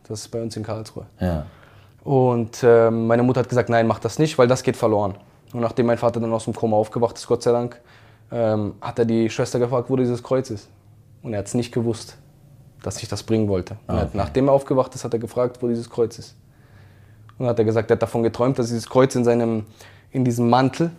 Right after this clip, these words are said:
Speaker 1: in diesem Krankenhausmantel ist,
Speaker 2: Ja.
Speaker 1: das er anhatte oder in diesem Kittel. Und er hat gesagt, er hat versucht in dem Traum, in dem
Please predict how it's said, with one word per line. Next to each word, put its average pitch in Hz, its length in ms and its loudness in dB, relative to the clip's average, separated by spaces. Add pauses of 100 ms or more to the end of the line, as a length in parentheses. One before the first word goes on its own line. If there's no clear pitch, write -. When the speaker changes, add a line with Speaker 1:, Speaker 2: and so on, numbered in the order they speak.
(100)
Speaker 1:
in 131 80 -4
diesem 120 180 -2
Krankenhausmantel 120 840 0
ist, 98 180 2
Speaker 2:
Ja. 85 400 0
Speaker 1:
das - 180 -4
er 113 100 -6
anhatte 139 280 0
oder 135 140 4
in 120 80 0
diesem 113 180 -2
Kittel. 160 300 -4 (580)
Und 127 680 2 (760)
er - 60 -10
hat 127 100 -6
gesagt, 139 240 2
er 131 60 4
hat 117 40 -4
versucht 143 320 2
in 139 140 4
dem 123 180 2
Traum, 147 420 6 (240)
in 123 140 -4
dem 120 480 0